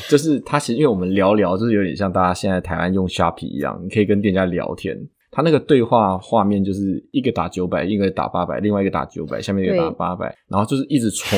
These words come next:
Speaker 1: 复这样子的对话，
Speaker 2: 对。
Speaker 1: 没有其他的内容，
Speaker 2: 竟然没有一个人
Speaker 1: 就纯粹只是在讨价还价。
Speaker 2: 生气哦，你可以想象吗？
Speaker 1: 对。这很无聊啊，就是基本上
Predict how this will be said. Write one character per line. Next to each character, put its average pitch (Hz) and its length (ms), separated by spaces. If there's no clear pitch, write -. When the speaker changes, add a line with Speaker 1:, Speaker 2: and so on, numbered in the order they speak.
Speaker 1:
复 113 220
这 113 120
样 110 80
子 95 100
的 90 80
对 104 140
话， 98 100
Speaker 2:
对。 98 60
Speaker 1:
没 123 80
有 117 120
其 - 160
他 104 180
的 98 40
内 101 160
容， 90 140
Speaker 2:
竟 277 140
然 247 200
没 226 200
有 214 140
一 208 140
个 233 180
人 196 120
Speaker 1:
就 190 60
纯 - 20
粹 - 0
只 - 0
是 - 0
在 - 0
讨 - 0
价 175 60
还 196 160
价。 175 60
Speaker 2:
生 - 0
气 190 300
哦， 165 180
你 175 120
可 196 100
以 190 80
想 175 300
象 180 120
吗？ 175 300
Speaker 1:
对。 180 100
这 175 80
很 101 100
无 92 200
聊 90 220
啊， 87 120
就 120 100
是 147 120
基 151 100
本 127 80
上 131 260